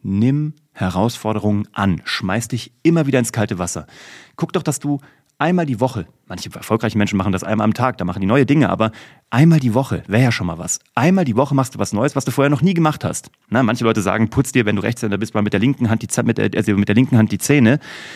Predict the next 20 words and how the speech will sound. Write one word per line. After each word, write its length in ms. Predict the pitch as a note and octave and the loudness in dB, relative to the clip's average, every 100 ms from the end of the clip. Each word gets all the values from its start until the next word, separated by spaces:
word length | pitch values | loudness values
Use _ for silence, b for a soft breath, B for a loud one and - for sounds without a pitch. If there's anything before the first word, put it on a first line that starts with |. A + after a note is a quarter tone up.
| B B - _ | B B -20 _
Mei, 380 | - E2+ G2+ G2 F#2 | -6 -2 -2 -2 -2
das 340 | G#2 - - _ _ _ - - | -2 -2 -10 _ _ _ -20 -14
ist 240 | - C#3+ C#3 | -4 0 2
jetzt 320 | G#2 - - | 0 0 2
nicht 180 | B2 - | 2 2
verrückt 340 | A2+ B2 - | 2 2 4
neu, 300 | G#2+ D3 D3+ | 4 4 0
aber 420 | - G#2+ G#2+ G#2 - | 0 2 2 0 0
wenn's 240 | G#2+ A#2 | 2 4
hilft, 280 | C3 D3+ A#2+ | 2 2 2
dann 80 | A2 | 4
hilft's. 320 | D3+ F#3+ - | 4 4 0
Aber 140 | A#2+ | 0
überleg 280 | B2+ C3 E3+ | 2 2 2
doch 120 | D#3 | 2
mal, 200 | D3 C#3+ B B B B | 4 2 B B B B
vielleicht 200 | - B2 | -2 0
machst 200 | C#3+ D3+ | 0 -2
du 40 | C3 | -2
irgendwas 360 | C3 C#3 C3+ | 0 0 0